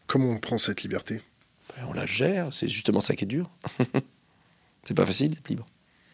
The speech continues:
Speaker 2: Mais c'est toujours mieux que d'être un, un esclave ou une carpette, ou une limace.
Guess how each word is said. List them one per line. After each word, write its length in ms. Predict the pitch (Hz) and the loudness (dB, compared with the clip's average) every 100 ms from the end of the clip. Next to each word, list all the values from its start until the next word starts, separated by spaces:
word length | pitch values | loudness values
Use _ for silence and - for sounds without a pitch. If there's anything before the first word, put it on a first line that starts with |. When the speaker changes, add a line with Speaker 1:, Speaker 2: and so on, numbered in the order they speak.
| - - - - _ _ | -20 -20 -20 -20 _ _
Speaker 2:
Mais 60 | 95 | 2
c'est 120 | 90 | 2
toujours 240 | 98 120 110 | 4 8 10
mieux 140 | 127 | 8
que 40 | |
d'être 200 | 123 - - | 6 2 2
un, 260 | 98 98 98 - _ - _ _ | 2 -2 -6 -12 _ -20 _ _
un 100 | 101 | 2
esclave 580 | 98 - - 123 139 127 | 4 4 6 8 8 6
ou 140 | 104 | 2
une 120 | 101 98 | 0 0
carpette, 440 | - - - - - _ _ _ _ | -2 -2 -8 -8 -18 _ _ _ _
ou 60 | 101 | -2
une 120 | 98 | 2
limace. 480 | 104 104 101 - - | 4 4 4 -2 -2